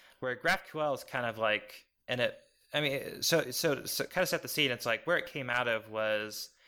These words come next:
you know, Facebook, Fa-, I mean, Facebook developed GraphQL, and they started developing it a few years ago when they first started building their,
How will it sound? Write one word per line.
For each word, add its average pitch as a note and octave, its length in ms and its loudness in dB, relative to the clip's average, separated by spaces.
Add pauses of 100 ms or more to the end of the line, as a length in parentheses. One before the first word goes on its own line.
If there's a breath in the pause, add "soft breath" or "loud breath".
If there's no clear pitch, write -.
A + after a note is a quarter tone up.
(100 soft breath)
you A2+ 80 -4
know, G#2 120 2
Facebook, C3 640 2 (420)
Fa-, D3+ 200 2
I B2+ 40 2
mean, A#2 100 -2
Facebook D3+ 300 0
developed G#2+ 340 0
GraphQL, - 320 -4 (320 loud breath)
and A#2 300 2
they A#2 40 -2
started F#3 220 -2
developing C3 400 -2
it G#2+ 60 0
a F#2+ 40 -6
few - 140 -4
years C3+ 220 2
ago G#2+ 400 0 (400 loud breath)
when A2+ 640 0
they G#2+ 720 2 (220)
first D#3 240 0
started A#2 360 -2
building A2 560 0
their, G#2 480 0